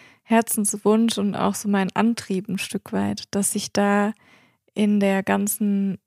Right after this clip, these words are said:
ich sag mal, ja, harten, in Anführungszeichen, Organisations- und Unternehmenswelt,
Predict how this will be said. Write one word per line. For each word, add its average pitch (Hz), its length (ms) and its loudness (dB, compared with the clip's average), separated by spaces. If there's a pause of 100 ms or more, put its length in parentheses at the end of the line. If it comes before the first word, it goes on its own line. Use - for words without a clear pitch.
(140)
ich 190 120 -6
sag 196 300 -4
mal, 202 400 0 (960)
ja, 196 640 0
harten, 214 380 2
in 202 160 0
Anführungszeichen, 202 720 0
Organisations- 202 840 0
und 196 100 -4
Unternehmenswelt, 202 1000 2